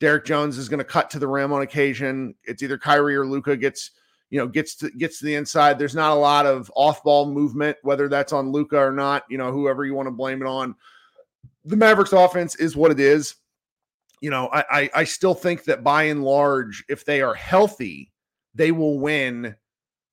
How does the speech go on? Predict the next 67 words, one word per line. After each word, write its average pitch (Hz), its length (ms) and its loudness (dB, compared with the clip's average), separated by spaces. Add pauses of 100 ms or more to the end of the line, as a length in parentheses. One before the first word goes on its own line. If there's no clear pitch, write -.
(460)
five 165 360 2
and 170 100 -2
a 139 40 -2
half 160 260 0
out 170 80 0
of 143 100 -4
every 151 200 -2
ten 156 240 -4
games. 147 480 -6
I 143 100 0
don't 139 120 -2
know. 113 280 -4
They're 165 120 0
gonna, 170 500 0
like, 147 240 -2
there's 143 300 -10
a - 20 -6
lot 175 140 4
of 185 40 -2
people 160 200 -8
that 139 80 -8
still 160 180 -2
think 160 200 -6
this 151 160 -8
isn't 127 160 -10
a 113 60 -10
playoff 165 380 2
team, 120 200 -8
but 110 180 -10 (560)
your 165 180 -2
start, - 560 2 (260)
your 160 140 -6
first 247 300 -2
twenty 180 320 0
games 143 600 -4 (140)
is 160 160 -4
incredibly 185 720 0
indicative 123 680 -4
of, 117 180 -6 (120)
of 123 240 -6 (220)
how 139 120 0
you 131 160 -4
finish 120 320 -8
the 104 100 -14
season. 85 360 -12
The 120 80 -4
N 147 100 -2
B 143 80 0
A 135 40 2
has 123 120 -4
done 104 160 -10
studies 110 340 -6
on 85 140 -12
this. 76 160 -16
John 127 240 -2
Schulman 131 380 -2
at 117 60 -2
N 120 120 -4
B 120 80 -2
A 113 80 -2
dot 104 240 -4
com 117 240 -6
did 104 160 -8
one 104 160 -8
several 107 320 -4
years 110 220 -8
ago. 85 260 -4